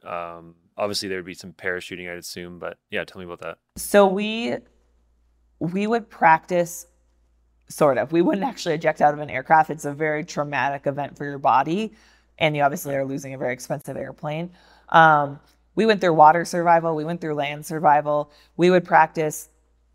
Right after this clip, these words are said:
Speaker 2: you know, the immediate actions that you would do if you ejected, as far as, like, how you position your body to lessen the shock. Um, people had serious injuries from ejecting, especially with your arms and legs. If, if you're going fast, flailing injuries,
Speaker 1: Mm-hmm.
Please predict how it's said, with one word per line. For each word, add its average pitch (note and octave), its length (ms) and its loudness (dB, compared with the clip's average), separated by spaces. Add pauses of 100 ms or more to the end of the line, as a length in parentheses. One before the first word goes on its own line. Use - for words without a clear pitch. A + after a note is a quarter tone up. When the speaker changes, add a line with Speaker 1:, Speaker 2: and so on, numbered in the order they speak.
(220)
Speaker 2:
you E3+ 100 0
know, D#3+ 80 4
the D#3 140 2
immediate D#3 360 -2
actions C#3+ 680 -2
that C#3 200 2
you C#3 120 -4
would C#3 140 -10
do C#3 180 -8
if C3+ 140 -6
you C3+ 420 -10
ejected, C#3 560 -4
as C3+ 100 -14
far A#2+ 140 -8
as, A#2 100 -10
like, B2 140 -14
how B2+ 240 -4
you C#3 180 -4
position D3+ 400 -10
your E3 100 -2
body E3+ 400 6
to D3 120 -14
lessen C#3+ 360 -6
the D3 80 -10
shock. D#3 420 4 (500)
Um, D3 260 4
people F#3+ 400 -2 (140)
had E3 200 -2
serious D3+ 400 -6
injuries D3 440 -8
from E3 200 -4
ejecting, F#3 580 -2 (360)
especially E3 340 0
with D3+ 200 -4
your C#3 120 0
arms D3 260 -2
and C#3 140 -10
legs. F3 500 0 (160)
If, - 60 -20 (160)
if C#3 100 -8
you're C#3 80 -6
going C#3+ 200 -2
fast, D3+ 560 0
flailing E3 420 0
injuries, D#3+ 520 -6 (100)
Speaker 1:
Mm-hmm. G2 100 -18